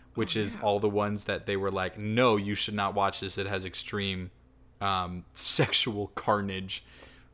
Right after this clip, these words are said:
Speaker 1: and violence
Speaker 2: I think
Speaker 1: in it."
Speaker 2: I, I think, I'm pretty sure Alamo Theaters does a bunch of video nasty
Speaker 1: Yes.
Speaker 2: screenings.
Speaker 1: They
Speaker 2: Yeah.
Speaker 1: got very popular.
Speaker 2: I think found footage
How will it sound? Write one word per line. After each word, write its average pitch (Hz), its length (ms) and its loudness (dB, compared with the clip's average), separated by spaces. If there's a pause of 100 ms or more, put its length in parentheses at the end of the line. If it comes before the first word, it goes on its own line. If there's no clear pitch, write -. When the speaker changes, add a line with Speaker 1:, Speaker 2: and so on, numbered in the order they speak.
(400)
Speaker 1:
and 104 140 -4
violence 98 560 0
Speaker 2:
I 90 60 -6
think 90 40 -10
Speaker 1:
in 85 60 -12
it." - 60 -16 (440)
Speaker 2:
I, 156 60 -8
I - 20 -8
think, 247 200 -4
I'm 165 80 -2
pretty 302 180 -4
sure 330 180 -4
Alamo 151 360 -2
Theaters 131 420 -6
does 98 320 -4
a - 80 -4
bunch 113 240 -6
of 110 80 -6
video 107 300 -4
nasty 104 500 -8 (180)
Speaker 1:
Yes. 127 340 0
Speaker 2:
screenings. 131 200 -12 (240)
Speaker 1:
They 131 160 2
Speaker 2:
Yeah. 127 60 4
Speaker 1:
got 120 180 6
very 131 240 6
popular. 110 540 -2 (240)
Speaker 2:
I 220 480 -4 (1040)
think 185 240 -6
found 165 320 -4
footage 151 420 -2